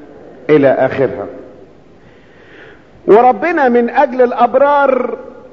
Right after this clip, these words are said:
يصنع مراحم مع الأشرار. وشفنا أيام إبراهيم قال له: "من أجل الأبرار ألا تعفو عن المدينة؟" قال له:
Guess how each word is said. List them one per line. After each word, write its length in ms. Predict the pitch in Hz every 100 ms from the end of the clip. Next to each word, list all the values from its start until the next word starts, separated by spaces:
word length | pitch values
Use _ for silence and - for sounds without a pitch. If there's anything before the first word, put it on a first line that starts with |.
| - _ _ _ _ _
يصنع 500 | 208 269 277 240 214
مراحم 600 | 220 208 220 262 - 220
مع 240 | 220 233 220
الأشرار. 680 | 220 220 202 226 262 240 - - - - - - - - - - _ _ _ _ _
وشفنا 500 | 175 175 262 185 202
أيام 340 | 170 185 233 220
إبراهيم 520 | 180 175 180 208 214
قال 240 | 185 185 185
له: 60 |
"من 200 | 185 185 170
أجل 240 | - 208 214
الأبرار 720 | 190 202 196 240 254 214 - - - - - -
ألا 240 | 185 190
تعفو 440 | 190 254 233 240 220
عن 220 | 190 196
المدينة؟" 580 | 196 196 190 254 247 240
قال 240 | - 190
له: 60 | 185